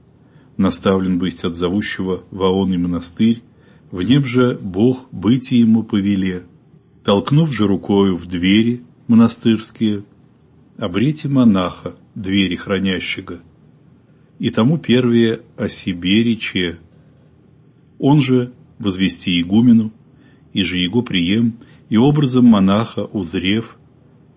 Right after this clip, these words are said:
сотворшего иноческое обычное поклонение и молитву, вопроси его: "Откуда еси, братья? И чесо ради к нищим нам, старцам, пришел еси?"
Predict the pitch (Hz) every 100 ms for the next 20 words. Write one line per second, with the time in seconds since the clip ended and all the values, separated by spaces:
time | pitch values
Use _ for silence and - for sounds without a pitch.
0 | _ - - 101 120 127 - 113 110 110
1 | 117 110 104 - - 98 90 107 - 98
2 | 87 90 101 92 98 101 92 95 90 85
3 | 87 117 - 107 104 _ _ 107 113 123
4 | 113 - 95 87 87 87 80 - _ _
5 | _ 147 143 - 127 123 113 107 - 104
6 | 98 98 92 - 92 - _ - - -
7 | _ - 127 - 127 - 123 113 110 110
8 | - 101 104 107 - 98 98 98 95 87
9 | - 98 95 - 95 87 92 - 95 90
10 | 90 80 - 90